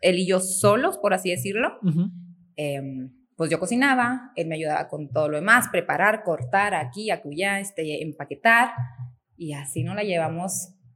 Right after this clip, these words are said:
Speaker 1: como los primeros seis, ocho meses de pandemia, hasta que nos hizo decir, "¿Sabes qué? Ya no podemos". O sea, aunque no estemos abiertos o estemos treinta por ciento abiertos, tú y yo solos ya no nos estamos dando abasto. Pues una meserita,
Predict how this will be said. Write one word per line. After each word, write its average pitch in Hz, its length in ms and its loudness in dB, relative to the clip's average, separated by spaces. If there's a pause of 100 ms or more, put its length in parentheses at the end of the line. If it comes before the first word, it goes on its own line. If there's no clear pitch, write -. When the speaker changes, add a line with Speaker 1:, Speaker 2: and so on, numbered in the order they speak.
(100)
Speaker 1:
como 151 420 -4 (480)
los 170 160 -10
primeros 156 560 -8
seis, 180 320 0
ocho 208 200 -8
meses 196 260 -8
de 202 80 -6
pandemia, 165 520 -6 (200)
hasta 170 600 0
que 156 300 -10
nos 147 400 -6
hizo 185 380 2
decir, 180 420 -2
"¿Sabes 143 260 -8
qué? 240 300 -10
Ya 139 100 -2
no 139 140 -8
podemos". 160 460 -2 (540)
O 180 100 -8
sea, 170 100 0
aunque 165 180 0
no 160 80 0
estemos 208 440 -2
abiertos 185 360 2
o 196 40 -4
estemos 165 340 -8
treinta 190 300 -4
por 185 100 -4
ciento 165 220 -6
abiertos, 196 440 0 (600)
tú 175 100 -4
y 175 160 0
yo 185 100 4
solos 254 460 0 (140)
ya 160 160 2
no 165 80 -6
nos 185 120 -10
estamos 151 300 -8
dando 156 220 -2
abasto. - 340 -2 (840)
Pues - 300 -12
una 160 160 -12
meserita, 165 460 -12